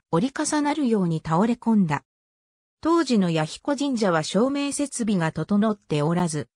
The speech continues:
周囲が暗かったこと、多くの警察官が、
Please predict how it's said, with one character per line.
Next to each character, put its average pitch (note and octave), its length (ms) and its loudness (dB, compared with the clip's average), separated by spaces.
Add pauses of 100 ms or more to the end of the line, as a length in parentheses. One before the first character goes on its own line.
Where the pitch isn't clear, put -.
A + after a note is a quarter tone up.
(140)
周 E4 320 0
囲 A#3 100 2
が E3 160 2
暗 G#3+ 280 -2
か C4+ 120 -4
っ - 100 -6
た F#3 120 -4
こ F3 120 -6
と、 D#3+ 220 -2 (240)
多 D4+ 200 2
く G#3 160 0
の E3+ 120 0
警 A#3 240 0
察 A#3 300 -4
官 F3+ 240 2
が、 D#3 200 2